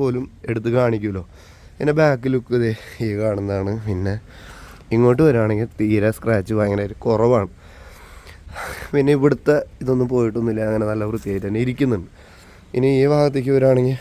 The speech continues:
ഇവിടെ അത്യാവശ്യം നരപ്പ് കാര്യങ്ങളൊന്നും ഇല്ല കേട്ടോ. വൃത്തിയായിട്ട് തന്നെ ഇരിക്കുന്ന ഒരു വണ്ടിയാണ്. പിന്നെ ഇതിൽ നാൽപത്തിമൂവായിരത്തി നാനൂറ്റി ഇരുപത്തിരണ്ട് കിലോമീറ്ററാണ് ഓടിയതായിട്ട് കാണിക്കുന്നത്. അത് ജെന്യുവൻ ആവണമെന്ന് നിർബന്ധമൊന്നുമില്ല. പിന്നെ ദേ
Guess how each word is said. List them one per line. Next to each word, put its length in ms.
ഇവിടെ 200
അത്യാവശ്യം 380
നരപ്പ് 340
കാര്യങ്ങളൊന്നും 460
ഇല്ല 100
കേട്ടോ. 180
വൃത്തിയായിട്ട് 400
തന്നെ 180
ഇരിക്കുന്ന 240
ഒരു 100
വണ്ടിയാണ്. 400
പിന്നെ 200
ഇതിൽ 140
നാൽപത്തിമൂവായിരത്തി 760
നാനൂറ്റി 300
ഇരുപത്തിരണ്ട് 360
കിലോമീറ്ററാണ് 460
ഓടിയതായിട്ട് 480
കാണിക്കുന്നത്. 400
അത് 180
ജെന്യുവൻ 380
ആവണമെന്ന് 340
നിർബന്ധമൊന്നുമില്ല. 720
പിന്നെ 260
ദേ 80